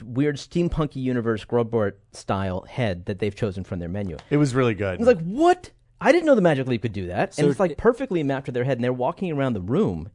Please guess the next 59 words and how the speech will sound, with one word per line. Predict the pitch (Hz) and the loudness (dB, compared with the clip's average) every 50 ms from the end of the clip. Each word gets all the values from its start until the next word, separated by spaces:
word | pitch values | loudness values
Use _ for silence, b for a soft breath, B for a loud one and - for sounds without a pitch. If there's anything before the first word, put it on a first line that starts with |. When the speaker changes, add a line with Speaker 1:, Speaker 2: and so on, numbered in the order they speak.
| _ _ 131 | _ _ 0
Speaker 1:
and | 127 131 139 | 2 2 2
it | 139 139 | 0 -2
tracks, | - - 180 - 175 104 - - - - - - _ - | -4 -4 -4 -2 -2 -4 -8 -12 -18 -20 -20 -20 _ -2
like, | 131 120 117 104 | 0 0 0 0
one | 107 110 127 147 156 | 0 2 2 2 2
to | 147 135 | 0 -2
one. | 127 127 107 92 | -2 -2 -2 -2
It's | 98 95 - | -4 -4 -2
not | 135 131 - - | -4 -4 -4 -6
floating. | - - 120 110 110 117 123 127 131 139 | -12 -8 -4 -2 -2 0 0 -2 -4 -6
Speaker 3:
So | 165 180 135 | -6 -2 0
what | 143 170 185 | 2 2 2
is | 165 | 2
it | 175 151 | 0 -4
tracking? | - - 143 135 127 - 78 73 90 - | -4 -4 -4 -4 -4 -6 -12 -16 -14 -12
Is | - 117 | -8 -8
it | 127 120 - | -6 -6 -4
Speaker 2:
It's | 131 | -2
Speaker 3:
tracking | - 143 143 | 0 4 6
Speaker 2:
tracking | 170 151 151 143 135 | 6 6 6 4 0
the | 127 110 | 0 0
Speaker 1:
It | |
Speaker 2:
headset. | 120 117 - - | 0 -2 0 0
Speaker 1:
tracks | - - - - | 0 0 0 0
position, | - 131 101 98 123 135 - - 190 196 196 | -4 -6 -4 -4 -4 -4 -2 -2 -2 -2 -2
but | 165 127 113 | 0 -2 -2
it | 98 - _ - | -2 -4 _ -4
also | 127 156 208 185 - 123 101 | -2 -2 -2 -2 -2 -4 -4
tracks. | 87 - 101 85 76 82 - - - | -4 -4 -6 -6 -6 -6 -10 -6 -4
Oh, | 127 | -2
you're | 127 135 151 | 0 0 2
asking | 123 117 110 - - 101 92 - | 2 0 0 -2 -4 -8 -6 -6
technically? | 110 107 120 131 - 170 170 185 | -6 -8 -8 -8 -6 -6 -6 -4
Speaker 3:
Yeah. | 160 127 113 92 - | -2 -4 -4 -4 -4
Speaker 1:
Let | - | -2
me | 131 147 | -2 -2
Speaker 2:
It's | 139 | 0
Speaker 1:
just | 135 | 2
Speaker 2:
tracking | 135 123 110 | 2 2 2
Speaker 1:
also, | 123 120 - - | 2 0 -4 -4
let | 139 127 | -4 -4
me | 123 113 | -4 -4
quickly | - - 123 - 107 | -6 -8 -8 -6 -6
tell | 104 107 98 | -4 -4 -4
you | 95 | -4
what | 90 90 | -4 -6
it's | 85 80 - | -6 -6 -6
also | 95 87 - 82 | -8 -8 -8 -10
doing. | 82 113 135 151 117 78 69 78 b b b b b b | -6 -4 -4 -2 -4 -4 -8 -10 b b b b b b
It's | - 101 95 - - _ - | -14 -12 -12 -14 -14 _ -2
also | 110 131 147 - - - 101 92 87 87 - - | 0 0 0 0 -2 -4 -4 -4 -4 -6 -10 -10
mirroring | 110 101 101 95 92 90 90 82 | -10 -8 -6 -6 -6 -6 -6 -8
their | 82 76 - _ - | -10 -10 -14 _ -12
eyes. | 90 90 78 71 64 - - - - | -12 -10 -10 -12 -14 -16 -20 -20 -20
So | _ - 113 | _ -10 -8
they're | 95 98 92 | -6 -6 -8
finally | - - - 117 120 135 151 143 | -8 -6 -4 -2 -2 -2 -2 -4
putting | - - 120 110 | -4 -4 -4 -2
the | 107 98 95 | -4 -4 -6